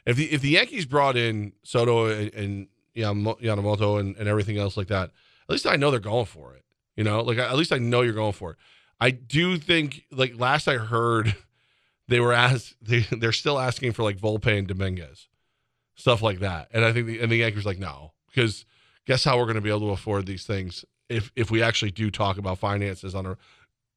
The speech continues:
you know, quasi-responsible level. We're, we got Jason Dominguez for, like, seven years. We, once he comes back healthy next year,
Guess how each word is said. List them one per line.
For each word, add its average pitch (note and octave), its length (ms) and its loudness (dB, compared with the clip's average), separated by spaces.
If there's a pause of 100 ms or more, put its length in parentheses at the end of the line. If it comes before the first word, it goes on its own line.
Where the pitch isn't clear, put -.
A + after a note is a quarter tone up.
(120)
you A2+ 140 2
know, F2 80 -4
quasi-responsible G#2 1000 -2
level. E2+ 280 -8 (880)
We're, G#2+ 260 0 (180)
we A2+ 120 -4
got C3 140 2
Jason A#2 220 0
Dominguez G2+ 340 -6
for, D#2+ 100 -12
like, F2 100 -12
seven D#2+ 240 -6
years. - 320 -20 (240)
We, A2 220 -2
once A#2+ 240 0
he C3+ 80 -2
comes B2 160 2
back A2 160 0
healthy G#2 320 -2
next A2 240 -4
year, B2+ 220 -2